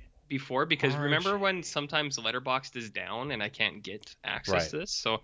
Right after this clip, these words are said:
Speaker 1: I pull the page up, but I don't read any of these. And, uh, I think, uh, I, uh, the, the name just stuck out to me. That's what it was.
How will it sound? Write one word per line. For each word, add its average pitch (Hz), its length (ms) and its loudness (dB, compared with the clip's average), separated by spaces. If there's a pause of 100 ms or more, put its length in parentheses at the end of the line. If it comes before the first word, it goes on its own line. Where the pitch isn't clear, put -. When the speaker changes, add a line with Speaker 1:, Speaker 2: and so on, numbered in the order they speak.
(320)
Speaker 1:
I 127 80 8
pull 139 180 4
the 220 80 8
page 190 300 4
up, 110 180 0
but - 100 -2
I 127 80 6
don't 147 220 0
read 139 200 0
any 113 240 -2
of 95 40 -12
these. 90 280 -12
And, 113 180 -6
uh, 104 280 0 (120)
I 110 60 -6
think, 123 240 0
uh, 110 180 6 (680)
I, 113 180 2
uh, 98 120 2 (120)
the, 120 140 0
the 120 240 -4
name 120 260 2
just 117 160 0
stuck 110 300 0
out 104 180 -2
to - 100 -14
me. 95 200 -6 (1000)
That's - 300 2
what - 340 -4
it - 40 2
was. 139 260 -2